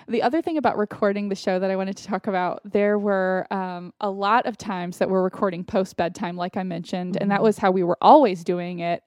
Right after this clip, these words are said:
Speaker 1: um, initially.
Speaker 2: Mm-hmm.
Speaker 1: And there have definitely been several shows that have been interrupted by toddlers, by
Speaker 2: Yes.
Speaker 1: crying babies. I
Speaker 2: Dogs
Speaker 1: mean,
Speaker 2: barking.
Speaker 1: it's just, like,
Speaker 2: <laughs>
Speaker 1: real life.
Speaker 2: Yeah.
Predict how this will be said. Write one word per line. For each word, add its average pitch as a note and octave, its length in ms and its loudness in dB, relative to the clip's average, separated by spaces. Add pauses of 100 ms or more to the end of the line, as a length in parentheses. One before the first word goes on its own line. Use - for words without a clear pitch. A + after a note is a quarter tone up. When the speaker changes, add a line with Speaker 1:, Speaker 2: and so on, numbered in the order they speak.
(120)
Speaker 1:
um, F#3 160 0
initially. F#3+ 640 0
Speaker 2:
Mm-hmm. E3+ 220 -4 (200)
Speaker 1:
And G3+ 460 0
there G#3+ 100 4
have A#3 320 0
definitely B3+ 360 2
been D#4 120 2
several A3+ 300 2
shows G3+ 300 -2
that G3 100 -2
have F#3+ 80 -4
been F3+ 180 -4
interrupted A3+ 760 0 (480)
by F3+ 160 0
toddlers, B3+ 800 0
by F3+ 220 0
Speaker 2:
Yes. - 60 -4
Speaker 1:
crying A#3+ 380 2
babies. A3 720 -2
I F3 120 0
Speaker 2:
Dogs G3 80 2
Speaker 1:
mean, G3+ 180 -4
Speaker 2:
barking. D#3 320 -2
Speaker 1:
it's E3+ 160 0
just, B3+ 180 -2
like, G3 160 2
Speaker 2:
<laughs> - 40 -4
Speaker 1:
real G3+ 680 2
life. D#3 300 -2
Speaker 2:
Yeah. E3 220 0